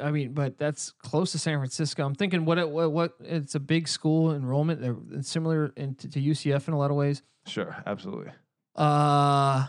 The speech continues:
Speaker 1: San Diego State would be another, and then, but they're kind of already there.
Speaker 2: Right.
Speaker 1: You know what I mean? Like,
Speaker 2: But
Speaker 1: uh,
Speaker 2: they haven't taken it up, uh,
Speaker 1: Yeah.
Speaker 2: uh, to a different level.
Speaker 1: Yeah.
Speaker 2: Like, T C U is, is a great example of a team that came kinda out of nowhere,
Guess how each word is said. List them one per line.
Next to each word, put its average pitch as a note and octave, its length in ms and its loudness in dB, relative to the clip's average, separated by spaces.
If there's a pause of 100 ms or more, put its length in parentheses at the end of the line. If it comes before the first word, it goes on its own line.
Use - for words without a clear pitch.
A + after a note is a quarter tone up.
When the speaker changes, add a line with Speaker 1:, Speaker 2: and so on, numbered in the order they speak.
(320)
Speaker 1:
San D#3 240 0
Diego D3 280 4
State C#3 340 0
would C#3+ 120 -4
be C3 200 4
another, C3+ 480 2 (280)
and C3+ 220 0
then, B2+ 440 0 (720)
but C#3+ 100 -8
they're E3+ 100 0
kind A#3 180 -2
of D#3+ 60 0
already C#3 260 2
there. A2 440 -4 (320)
Speaker 2:
Right. G3+ 200 0
Speaker 1:
You F3 60 4
know E3+ 80 4
what E3+ 80 2
I E3 40 0
mean? F3 180 0
Like, D3+ 180 0
Speaker 2:
But D3+ 60 -6
Speaker 1:
uh, D3+ 340 4
Speaker 2:
they - 20 6
haven't D3 460 2 (460)
taken A#2 300 -2
it G2 80 0
up, F#2 200 -2
uh, - 60 -8 (220)
Speaker 1:
Yeah. D3 400 0
Speaker 2:
uh, - 120 -8 (220)
to G3+ 100 -6
a G3+ 40 -2
different - 280 -6
level. F#3 300 -4
Speaker 1:
Yeah. C3+ 240 -2
Speaker 2:
Like, C#3 180 0
T F#3 200 0
C E3 180 -4
U B2 420 2
is, G2+ 160 -4
is A2+ 260 -2
a A2 60 -4
great F#2 220 -4
example - 420 -10
of G2 80 -8
a G2 60 -10
team G#2 220 -4
that F2+ 100 -4
came G#2 220 -4
kinda G2+ 220 -6
out G2+ 120 -4
of F#2+ 60 -4
nowhere, G2 400 -4